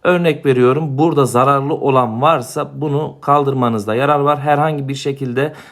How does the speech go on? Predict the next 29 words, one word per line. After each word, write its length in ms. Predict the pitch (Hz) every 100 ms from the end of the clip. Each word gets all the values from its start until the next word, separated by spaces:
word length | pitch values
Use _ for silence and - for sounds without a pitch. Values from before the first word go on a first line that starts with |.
| _
zararlı 480 | - 139 143 143 139
bir 100 | 139
şey 180 | 139 143
yok 180 | 143 147
ama 200 | 135 139
kaldırılacağını 720 | 156 139 127 123 117 120 117
size 140 | -
göstereyim. 560 | 120 127 127 120 117 120
Buradan 300 | 139 131 120
seçiyorsunuz. 880 | 117 127 - 139 131 131 123 127 - _ - - - _ 143
Daha 180 | 151
sonrasında 680 | 143 131 120 110 120 120 143
örnek 400 | 147 143 143 135
olarak 420 | 120 110 113 113
yani 340 | 113 107 135 139 -
burayı 320 | 127 120 123 135
açtım. 480 | 123 - 143 139 - - _ _ - _ -
Şimdi 220 | 160 160
şikayet 560 | - 143 156 160 160 147
var 220 | 165 143
ile 200 | 147 139
olan 300 | 123 135 135
tüm 200 | 165 156
bağlantılarınızı 800 | 143 143 139 139 139 131 123 123
silin 380 | 123 156 147 135
butonuna 440 | 135 131 127 120
bastığında, 480 | 143 151 - 123 117
onayladığınızda 880 | - 160 151 143 135 131 123 113 123
arkadaşlar 680 | 120 117 107 104 156 160